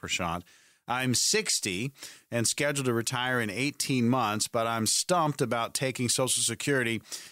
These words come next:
uh, as it relates to I R A withdrawals. My full retirement age is sixty-seven. I always assume that I'd take Social Security as soon as possible. My logic has been that by delaying or limiting the withdrawals from my I R A,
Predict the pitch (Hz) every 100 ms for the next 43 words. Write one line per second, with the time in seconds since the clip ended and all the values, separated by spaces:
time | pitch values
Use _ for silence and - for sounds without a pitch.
0 | - 117 110 107 117 117 110 110 120 123
1 | - - 110 104 120 131 120 117 117 107
2 | 101 127 127 98 82 87 113 - - 202
3 | 233 190 - 156 143 131 131 113 110 -
4 | 113 - 147 - 113 85 104 147 _ _
5 | _ _ _ 123 123 123 147 214 190 147
6 | 139 117 110 - 185 147 131 127 120 120
7 | 117 147 127 - 127 - 120 - 135 117
8 | 101 - 127 107 - 160 165 - 104 87
9 | 98 120 _ _ _ _ 113 120 123 143
10 | 180 160 147 - 131 110 117 117 120 120
11 | 104 117 117 117 113 131 151 151 147 120
12 | 113 135 139 135 123 113 107 131 127 127
13 | 123 117 110 101 117 110 113 175 147 135
14 | 131